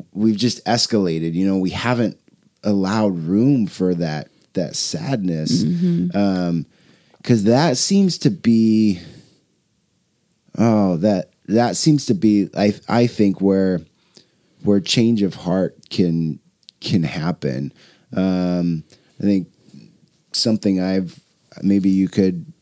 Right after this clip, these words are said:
Speaker 1: you know, attest to this, but in the black community, there's a ton of sadness that has gone unnoticed. And so then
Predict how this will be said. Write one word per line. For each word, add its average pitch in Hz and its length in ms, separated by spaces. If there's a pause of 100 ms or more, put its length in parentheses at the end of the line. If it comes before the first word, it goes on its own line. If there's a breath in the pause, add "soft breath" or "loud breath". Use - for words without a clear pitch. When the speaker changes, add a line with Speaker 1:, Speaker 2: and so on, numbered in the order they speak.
(100)
Speaker 1:
you 95 160
know, 90 120
attest 90 420
to 95 60
this, 87 280
but 92 280 (440 loud breath)
in 113 180
the 104 80
black 98 320
community, 95 720 (840 loud breath)
there's 202 420
a 202 100
ton 120 480
of 107 100
sadness 65 880 (340 loud breath)
that 104 140
has 95 160
gone 98 380 (140)
unnoticed. 92 920 (180 loud breath)
And 92 200
so 101 380
then 98 720